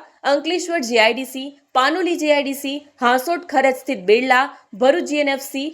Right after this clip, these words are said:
તેમજ હાંસોટના નાના મોટા ઉદ્યોગો માટે કરોડો લીટર પાણીનો જથ્થો પૂરો પાડી ઉદ્યોગો માટે જીવાદોરી સાથે ઉત્પાદનને પણ વેગ આપી રહી છે. દક્ષિણ બારા શુદ્ધ પાણી પુરવઠા યોજના અંતર્ગત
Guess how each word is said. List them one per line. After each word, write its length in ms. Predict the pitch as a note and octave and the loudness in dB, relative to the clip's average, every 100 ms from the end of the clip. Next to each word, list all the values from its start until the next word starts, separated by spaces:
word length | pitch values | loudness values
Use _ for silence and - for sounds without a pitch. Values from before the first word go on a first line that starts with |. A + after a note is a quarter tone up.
| - | -4
તેમજ 260 | A3 G#3+ | -2 -2
હાંસોટના 600 | A3+ A#3 A#3 E4 D#4+ F3+ - | -2 -2 0 -4 0 -2 -2
નાના 380 | A#3 C#4+ D#4+ F4+ | 2 4 4 2
મોટા 240 | D#4+ D4+ C#4+ | 2 2 2
ઉદ્યોગો 400 | B3 B3+ C4 C4 | 4 4 6 4
માટે 380 | B3 A#3+ B3+ | 2 0 0
કરોડો 480 | B3+ C4+ C4 F4 F4+ | 0 4 6 6 4
લીટર 300 | D4 C#4+ C#4 | 2 2 0
પાણીનો 480 | C#4 B3 A#3 B3 B3+ | 2 2 2 0 -2
જથ્થો 380 | A3+ A3+ - B3+ | -2 -4 -2 -4
પૂરો 360 | B3+ B3 E4+ | -2 0 2
પાડી 380 | D4 G3 F3+ E3 - _ _ - | 4 4 2 -6 -14 _ _ -2
ઉદ્યોગો 460 | C#4 A3+ F4 E4+ E4 | -2 2 2 4 4
માટે 360 | D4+ C#4+ D4 | 4 2 -2
જીવાદોરી 580 | G#3 A3+ A3+ A3 B3+ D#4 | -4 2 4 4 0 -4
સાથે 560 | D4+ C4 C4 C4 D#4+ - - | -2 -4 -2 -4 -4 -8 -8
ઉત્પાદનને 640 | C4 - D#4 D#4 D4+ C4 | -8 -2 0 0 -2 -4
પણ 240 | B3+ A#3+ | -4 -6
વેગ 220 | G#3 G#3+ G#3+ | 0 2 2
આપી 240 | G#3+ B3+ | 0 -2
રહી 200 | G3+ A#2+ | -4 -4
છે. 220 | - G3 - _ _ _ _ _ | -6 -6 -8 _ _ _ _ _
દક્ષિણ 500 | A#3+ D4 D4+ F#4 E4 | 2 2 4 -2 0
બારા 260 | D4 C#4+ D4 | 2 2 2
શુદ્ધ 260 | C#4+ C4 C4+ | -4 -4 -2
પાણી 380 | C4+ A#3 A#3+ | 0 0 0
પુરવઠા 460 | C#4+ C#4 C4+ C4+ C4+ | -2 -6 -4 -2 0
યોજના 380 | C4+ B3+ B3+ B3 | 0 -2 -2 -2
અંતર્ગત 500 | A#3+ B3 A3 B3 | 0 -2 0 -2